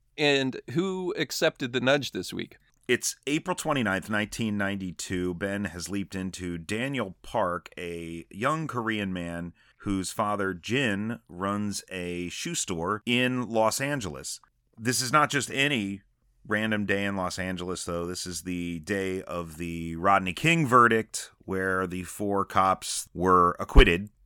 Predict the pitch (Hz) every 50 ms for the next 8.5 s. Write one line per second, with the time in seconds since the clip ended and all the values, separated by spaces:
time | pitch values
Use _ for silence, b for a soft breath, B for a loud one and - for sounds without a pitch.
0 | _ - - 113 120 117 143 135 135 - - 131 127 123 - 120 120 117 117 117
1 | 113 104 - 107 101 101 92 92 92 87 - - 117 104 101 95 90 92 95 92
2 | 90 90 90 87 90 90 87 - - 82 76 76 76 76 78 82 87 101 110 104
3 | 101 101 98 85 98 95 92 87 92 87 87 90 87 87 85 82 85 78 - 82
4 | 73 67 - - - - _ _ - 87 90 90 98 98 101 98 98 101 - -
5 | - - - 87 87 82 85 82 80 80 76 71 67 67 - - B B B B
6 | B B B B - 92 87 85 82 82 78 73 - 101 87 - 95 90 87 87
7 | 87 85 82 - - 78 80 76 76 76 - - - - - 123 120 120 117 -
8 | - - 113 104 101 98 95 92 92 92